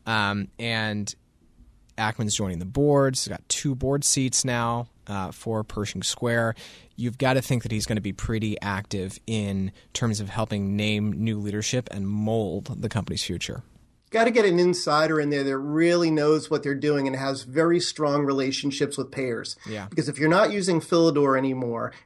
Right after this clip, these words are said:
Speaker 2: and you're launching, you know, new distribution models, you need to have somebody who's got vast experience in being able to,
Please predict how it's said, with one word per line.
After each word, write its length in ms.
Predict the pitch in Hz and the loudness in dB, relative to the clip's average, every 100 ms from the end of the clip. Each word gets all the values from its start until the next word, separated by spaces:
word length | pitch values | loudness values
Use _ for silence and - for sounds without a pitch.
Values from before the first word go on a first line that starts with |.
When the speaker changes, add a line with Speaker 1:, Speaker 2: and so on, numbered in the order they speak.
| - | -2
Speaker 2:
and 100 | 151 | 2
you're 80 | |
launching, 640 | 143 160 175 180 160 143 143 | 4 4 4 2 2 2 -2
you 100 | 165 | 0
know, 120 | 147 139 | 2 4
new 260 | 151 208 | 4 2
distribution 720 | 180 180 - 139 151 147 143 | 2 2 0 2 0 0 -2
models, 500 | 123 110 110 107 - - - _ | -2 -4 -8 -8 -10 -12 -20 _
you 100 | 151 | 2
need 240 | 165 202 190 | 4 4 2
to 60 | |
have 280 | 165 165 151 | 2 2 0
somebody 520 | - 160 156 147 147 | 0 2 2 2 2
who's 280 | 143 143 139 | -2 -4 -4
got 160 | 135 131 | -4 -4
vast 540 | 135 147 151 165 - | -2 2 2 0 -4
experience 640 | 160 - - 151 143 135 | -6 -4 0 2 2 -2
in 160 | 139 139 | -4 -4
being 320 | 143 143 143 | -2 0 2
able 300 | 139 135 131 | 0 -2 -4
to, 400 | 131 139 131 131 | -6 -6 -4 -6